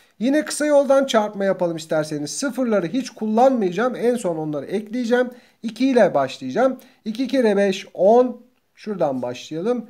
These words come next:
Elde var bir. İki kere iki, dört. Bir de elde beş. İki kere üç, altı. Şu iki sıfırı kullanmamıştım ya. Bunları da en sona ilave ediyorum. Ve ne oldu?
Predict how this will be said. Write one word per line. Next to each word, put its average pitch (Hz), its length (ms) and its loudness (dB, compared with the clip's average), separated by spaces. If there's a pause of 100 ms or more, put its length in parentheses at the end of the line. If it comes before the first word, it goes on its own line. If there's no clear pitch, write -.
(140)
Elde 202 360 2
var 135 240 -2
bir. 240 120 -4
İki 202 320 -12
kere 226 220 -4
iki, 208 240 -6
dört. 170 300 -2
Bir 208 100 -6
de 180 140 0
elde 156 300 -2
beş. 165 540 -2 (420)
İki 220 200 -8
kere 190 180 0
üç, 226 300 -2
altı. 135 540 -2 (380)
Şu - 140 -10
iki 254 240 -4
sıfırı 277 420 -2
kullanmamıştım 269 840 2
ya. 165 200 2
Bunları 254 400 4
da 170 240 2
en 254 240 2
sona 233 300 2
ilave 208 440 4
ediyorum. 180 420 -2
Ve 202 160 -2
ne 254 60 0
oldu? 220 300 0